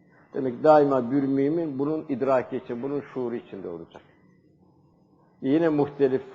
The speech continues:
ayetler, hep bütün ayetler birbirinin tefsir mahiyetinde. Yine Rabbimiz Enbiya suresinde, "Biz senden önce de hiç kimseye ve beşere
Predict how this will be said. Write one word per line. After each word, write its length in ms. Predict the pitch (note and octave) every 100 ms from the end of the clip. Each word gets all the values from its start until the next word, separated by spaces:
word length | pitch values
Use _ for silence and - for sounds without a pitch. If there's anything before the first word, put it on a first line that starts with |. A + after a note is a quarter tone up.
| - -
ayetler, 680 | A#2 A#2 A2+ - C#3 D3+ - - - - _ -
hep 320 | D3+ D3+ B2+
bütün 240 | C3 E3+
ayetler 640 | - C#3 C3+ B2+ D3 D#3 C3+
birbirinin 360 | C#3+ C3 D3 D3
tefsir 380 | C#3 B2+ C#3
mahiyetinde. 640 | B2 A2+ G2 F2+ - F2 - _ _ _ _ _ _ _ _ _ _ _ _ _ _ _ B5 _ _ _ _ _ _ _ _ F3+
Yine 320 | D3 D3 D3 - B2
Rabbimiz 640 | B2 A#2+ A#2+ B2 D3+ - _ _ _ _ _ _ _ _ _ _ _
Enbiya 400 | C3 B2+ B2 C3
suresinde, 680 | A#2+ A#2 G#2+ G#2+ G#2 A2 D#3 - _ _ _ _ _ _
"Biz 360 | C3 D#3+ - - - _ _ _ _ _ _ _
senden 580 | _ - C#3+ D3+ E3 C#3+
önce 300 | D3+ D3+ D3+
de 80 |
hiç 160 | D#3 D#3+
kimseye 400 | D#3+ C#3+ D3 C3+
ve 200 | C3 A2+
beşere 420 | C#3+ - D#3+ E3+